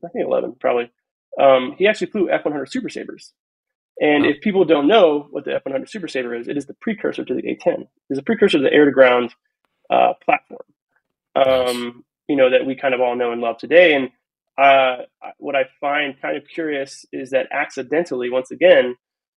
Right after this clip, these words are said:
Speaker 1: like, I chose a <laughs> career that if my dad had, had, had been alive, like, we probably may, we might have had some things to talk about.
Speaker 2: Sure.
Speaker 1: Which, which is pretty interesting.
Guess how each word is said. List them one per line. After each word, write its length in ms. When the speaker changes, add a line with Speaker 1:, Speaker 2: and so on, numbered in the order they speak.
Speaker 1:
like, 140
I 120
chose 320
a 60
<laughs> 120
career 240
that 200
if 60
my 180
dad 360
had, 280
had, 140
had 160
been 120
alive, 460
like, 160
we 60
probably 220
may, 160
we 100
might 160
have 80
had 120
some 80
things 140
to 140
talk 140
about. 220
Speaker 2:
Sure. 360
Speaker 1:
Which, 160
which 160
is 100
pretty 200
interesting. 360